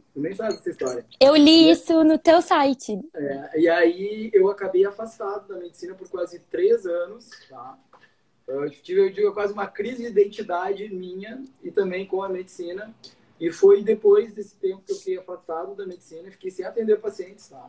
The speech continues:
Speaker 1: Por dois anos, quase três anos, eu acho. E que eu realmente descobri que existia algo que brilhava em meus olhos dentro da medicina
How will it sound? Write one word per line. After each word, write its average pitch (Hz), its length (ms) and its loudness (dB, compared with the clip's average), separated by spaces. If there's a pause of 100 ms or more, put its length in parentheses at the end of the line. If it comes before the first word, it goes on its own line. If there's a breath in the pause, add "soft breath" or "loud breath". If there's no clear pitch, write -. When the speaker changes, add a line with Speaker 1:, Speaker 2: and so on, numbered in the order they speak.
(120)
Speaker 1:
Por - 120 -14
dois 403 300 -2
anos, - 140 -12
quase - 240 -12
três 453 220 -8
anos, 151 200 -10
eu 120 80 -18
acho. - 300 -20 (480)
E 151 640 -4 (320)
que 190 100 4
eu 196 80 8
realmente 214 560 -6
descobri 202 720 -12
que 202 100 -16
existia 190 540 -4
algo 190 540 -4 (500)
que 190 80 -14
brilhava 185 580 -2
em 208 60 -6
meus 196 220 -8
olhos 175 320 -10
dentro 160 300 -10
da 170 100 -16
medicina 175 400 -18